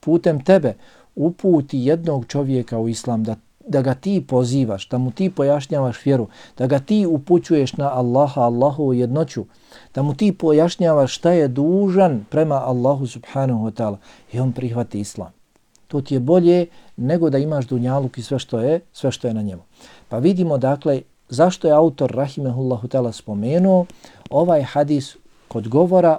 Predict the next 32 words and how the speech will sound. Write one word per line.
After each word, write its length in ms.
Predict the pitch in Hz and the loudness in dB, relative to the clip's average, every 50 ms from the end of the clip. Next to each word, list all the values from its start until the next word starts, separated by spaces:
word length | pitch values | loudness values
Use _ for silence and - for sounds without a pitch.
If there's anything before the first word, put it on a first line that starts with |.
| - - | -2 -6
o 100 | 123 113 | -10 -10
pozivanje 1000 | - - 127 120 107 113 127 135 156 180 170 175 175 170 165 160 170 180 190 226 - _ _ _ _ _ _ _ _ | -6 -6 -6 -6 -4 -2 -2 0 0 0 0 -2 -2 -2 0 0 0 0 0 0 -4 _ _ _ _ _ _ _ _
u 240 | - 196 226 214 202 - - - - - _ _ _ _ | -2 0 0 0 -2 -6 -10 -16 -20 -20 _ _ _ _
svjedočenje 840 | - - - - 123 135 151 165 180 170 165 - 165 151 147 143 131 | -18 -16 -10 -4 0 0 2 2 2 -2 -2 -2 -4 -4 -2 -2 -4
da 140 | 120 120 117 | -2 -2 -2
nema 480 | 117 127 147 160 156 147 139 131 127 - - | -2 -2 -2 -2 -4 -4 -4 -4 -6 -8 -8
istinskog 840 | - 147 139 135 - - 139 131 120 - - - 123 117 113 104 107 | -10 -8 -8 -10 -10 -8 -8 -8 -8 -8 -10 -8 -8 -6 -6 -6 -8
Boga 360 | 104 101 127 139 135 131 131 | -6 -2 -2 0 0 -2 -4
osim 400 | 127 - - 104 - - 127 120 | -4 -6 -8 -8 -6 -6 -6 -6
Allaha. 500 | 123 - 113 107 101 95 80 65 - - - _ _ _ _ _ _ _ _ _ _ _ _ - | -6 -8 -8 -6 -6 -6 -8 -10 -12 -16 -20 _ _ _ _ _ _ _ _ _ _ _ _ -6
Poziv 480 | - 113 127 147 175 180 196 208 196 190 _ _ _ _ _ _ _ _ _ _ | -2 2 4 4 4 4 2 0 -2 -4 _ _ _ _ _ _ _ _ _ _
da 80 | - - | -14 -10
se 180 | - - 127 117 | -6 -6 -6 -4
posvjedoči 840 | - - 117 - - 139 156 170 175 196 190 - - 202 190 208 - _ _ _ _ _ _ | -4 -4 -6 -2 2 4 4 4 4 2 0 -2 -2 -4 -4 -6 -8 _ _ _ _ _ _
da 120 | - 117 123 | -8 -6 -4
nema 360 | 135 165 180 170 151 143 127 | -2 -2 -2 -2 -2 -4 -4
istinskog 640 | - 156 143 - - 147 131 120 - - 123 117 117 | -4 -6 -6 -6 -6 -8 -8 -6 -4 -4 -4 -4 -2
Boga 260 | 123 147 147 139 127 | -2 -2 0 0 0
mimo 240 | 131 135 131 123 120 | 0 -2 -2 -2 -2
Allaha, 420 | 117 110 107 107 110 107 98 107 | -4 -4 -4 -4 -6 -6 -8 -8
da 100 | 104 110 | -6 -6
jedini 560 | 110 117 135 170 175 175 185 170 151 143 135 - | -4 -2 -2 -2 0 0 0 -2 -2 -4 -6 -6
Allah 420 | 120 143 160 170 165 156 143 127 | -4 -4 -2 -2 0 0 0 0
zaslužuje 640 | 117 123 120 113 - - 160 165 156 156 156 147 127 | -2 -4 -6 -8 -4 -4 -4 -2 -2 -2 -2 -2 0
da 120 | 127 127 | -2 -2
mu 100 | 127 123 | -4 -4
se 140 | - - 117 | -6 -6 -8
čini 320 | 110 - 135 127 127 117 | -6 -6 -6 -4 -4 -4
ibadet. 500 | 110 98 101 95 92 92 92 98 - - | -4 -4 -4 -6 -6 -6 -8 -12 -12 -8
Jer 160 | - 123 120 - | -6 -6 -6 -6
se 180 | - 135 123 | -4 -4 0
jasno 460 | 135 170 202 196 - - 190 175 165 | 0 0 0 0 -2 -4 -4 -4 -4